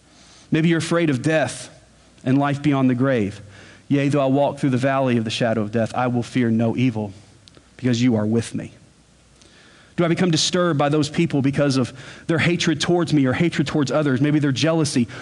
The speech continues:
or those who seek to injure me? Well, he prepares a table before me in the presence of my enemies.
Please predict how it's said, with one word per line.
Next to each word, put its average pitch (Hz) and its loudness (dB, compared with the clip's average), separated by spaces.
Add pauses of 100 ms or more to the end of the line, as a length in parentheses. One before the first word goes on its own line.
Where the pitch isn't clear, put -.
or 151 0
those 160 0
who 156 4
seek 175 0
to 156 2
injure 160 2
me? 107 0 (1040)
Well, 120 -2 (340)
he 131 0
prepares 143 -2
a 139 0
table 147 0
before 123 -2
me 117 2
in 113 2
the 113 0
presence 117 -4
of 117 -6
my 110 -2
enemies. 113 -4